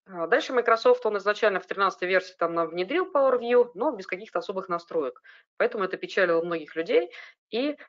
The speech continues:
они осознали и сделали в две тысячи пятнадцатый, в две тысячи пятнадцатом году, где-то летом,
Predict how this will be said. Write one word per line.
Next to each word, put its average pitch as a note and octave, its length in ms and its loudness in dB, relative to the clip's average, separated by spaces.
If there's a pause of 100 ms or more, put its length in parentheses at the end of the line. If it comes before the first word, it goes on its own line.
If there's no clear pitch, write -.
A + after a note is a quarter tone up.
(140)
они F3 500 2
осознали F3 720 0 (340)
и G3+ 200 -6
сделали F#3 440 4
в E3 80 -4
две F3+ 120 -12
тысячи E3 540 -4
пятнадцатый, D#3+ 680 -4 (800)
в F3 60 -20
две F3 140 -20
тысячи F#3+ 180 -8
пятнадцатом E3 420 -2
году, F3 340 2
где-то E3 260 -4
летом, D#3 400 -2